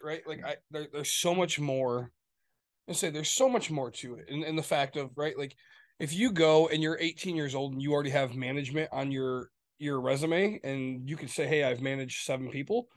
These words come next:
that's huge. Um, right? Like, "Hey, yeah, I, you know, I started out from being a room cleaner to a, you know, box sorter up to, up to management," right?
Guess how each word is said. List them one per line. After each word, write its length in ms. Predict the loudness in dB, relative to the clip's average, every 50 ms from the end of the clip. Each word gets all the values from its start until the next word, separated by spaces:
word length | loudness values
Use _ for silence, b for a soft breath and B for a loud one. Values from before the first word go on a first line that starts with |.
| b b _ _ _ _ _ _
that's 140 | 0 0 2
huge. 580 | -2 -2 -2 -2 -4 -4 -6 -8 -10 -10 -10 -10 _ _ _ _ _ _ _ _ _ _ _
Um, 500 | -2 0 2 2 2 0 -2 -6 -8 -12 -14 _ _ _ _ _ _ _ _ 0
right? 320 | 2 4 6 4 4 2
Like, 380 | 2 2 2 2 2 0 -6 -14 _ _ _ _ _ _ _ _
"Hey, 360 | 2 4 8 8 8 8 6
yeah, 300 | 4 4 4 4 4 4 2
I, 400 | 0 0 0 0 0 -2 -4 -6 -8 -8
you 80 | -8 -8
know, 100 | -6 -4 -4
I 80 | -4
started 320 | -4 -2 0 0 0 4 4
out 260 | 6 6 6 4 2
from 360 | -2 -2 0 0 0 -2 -4
being 220 | -2 -2 -2 0 -2
a 40 | -2
room 300 | 0 2 2 4 4 2
cleaner 480 | 2 0 0 2 2 2 2 2 0 0 -2 -4 -4
to 540 | -2 -2 -2 -2 -2 -2 -2 -4 -4 -4 -4
a, 540 | -4 -2 -2 -2 -2 -2 -2 -2 -4 -8 -12 _ _ _ _ _ _ _ _ _ _ _ _ _ -10 -6
you 120 | -4 -4
know, 300 | -2 -4 -6 -6 -10 -16 -20 _ _ _ -14
box 680 | -12 -10 -10 -10 -12 4 6 8 8 8 6 4 4 2
sorter 520 | 4 4 4 4 6 4 4 4 2 0 b b b b b b b b b b _ _ _
up 160 | -2 -2 -2
to, 480 | -4 -4 -2 -2 0 0 -2 -4 -4 -2
up 140 | -2 -2 -2
to 140 | -2 -2 0
management," 460 | 2 2 2 2 2 0 -2 -2 0
right? 200 | 0 0 0 -2